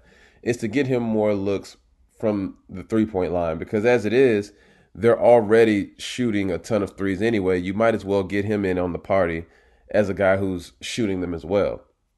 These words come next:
Um, that being said, I think also something that would help if Spencer Dinwiddie could get going. Um,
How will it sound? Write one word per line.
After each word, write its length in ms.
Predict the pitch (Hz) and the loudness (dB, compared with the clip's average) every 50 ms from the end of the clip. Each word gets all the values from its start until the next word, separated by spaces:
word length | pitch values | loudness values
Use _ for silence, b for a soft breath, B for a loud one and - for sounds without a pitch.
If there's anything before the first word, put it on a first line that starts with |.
| _ _ _ _ B B B B B B B _ _ _ _ _ - | _ _ _ _ B B B B B B B _ _ _ _ _ -2
Um, 160 | - 117 117 110 | 0 2 2 4
that 220 | 117 131 143 139 | 4 4 4 4
being 220 | 139 147 131 117 107 | 2 0 0 0 -2
said, 640 | - - - 151 160 160 139 120 113 107 - - - _ _ _ _ _ _ _ _ _ _ _ _ _ _ _ _ _ _ _ _ _ _ _ - | -6 -6 0 2 2 4 4 4 4 2 0 -6 -14 _ _ _ _ _ _ _ _ _ _ _ _ _ _ _ _ _ _ _ _ _ _ _ 0
I 120 | 101 113 | 0 0
think 260 | - - 135 123 107 - | 2 2 0 0 2 4
also 720 | 90 113 131 139 - - 131 120 117 113 107 98 - - _ _ _ _ _ _ _ _ _ _ _ | 4 6 6 4 2 0 2 2 4 2 2 -2 -6 -10 _ _ _ _ _ _ _ _ _ _ _
something 380 | - - 131 123 117 - 117 110 | -6 0 0 0 0 0 0 2
that 120 | 107 104 | 2 4
would 120 | 104 101 101 | 4 2 2
help 220 | 107 110 110 113 | 2 0 0 0
if 140 | 101 92 - - _ - | -4 -6 -6 -14 _ -20
Spencer 400 | - - - 117 117 113 123 123 | -14 -6 0 0 0 0 0 -2
Dinwiddie 460 | 123 151 185 202 160 113 110 98 92 | 2 4 4 4 4 4 2 0 0
could 180 | - 101 87 | -4 -6 -4
get 180 | 82 92 90 85 | -4 -4 -4 -4
going. 360 | - 92 85 76 69 67 - _ _ _ _ _ _ _ _ _ _ _ - | -4 -4 -4 -4 -6 -10 -12 _ _ _ _ _ _ _ _ _ _ _ -2
Um, 680 | - 107 107 101 101 98 95 92 90 85 73 64 - - | 2 2 4 4 4 4 2 2 0 -2 -6 -10 -14 -20